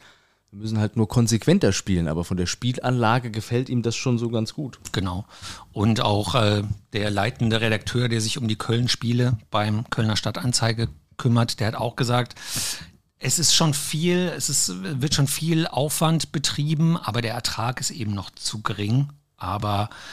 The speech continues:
Speaker 2: so der Optimismus der Vorbereitung hätte einen ersten Schlag erlitten. Also,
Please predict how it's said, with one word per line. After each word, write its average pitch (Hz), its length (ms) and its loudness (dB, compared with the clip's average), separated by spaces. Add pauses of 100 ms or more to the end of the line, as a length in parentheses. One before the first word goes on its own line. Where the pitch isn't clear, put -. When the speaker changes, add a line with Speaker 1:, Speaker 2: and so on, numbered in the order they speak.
(140)
Speaker 2:
so - 180 -4
der 104 200 -2
Optimismus 120 760 2
der 110 140 -2
Vorbereitung 117 720 -2
hätte 117 380 0
einen 110 220 -4
ersten 104 580 0 (180)
Schlag - 580 -4 (220)
erlitten. 82 520 -10 (200)
Also, 113 580 4